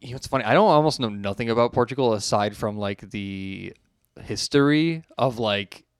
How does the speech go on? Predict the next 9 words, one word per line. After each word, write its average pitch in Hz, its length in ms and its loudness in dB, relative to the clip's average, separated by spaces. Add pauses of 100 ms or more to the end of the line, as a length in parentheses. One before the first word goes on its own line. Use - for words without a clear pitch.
(880)
their 123 180 4
involvement 120 440 2
with, 117 200 -2
like, 107 500 0 (640)
you 143 160 6
know, 107 380 -2 (280)
swimming, 131 440 0
you 135 60 -4
know, 107 100 -4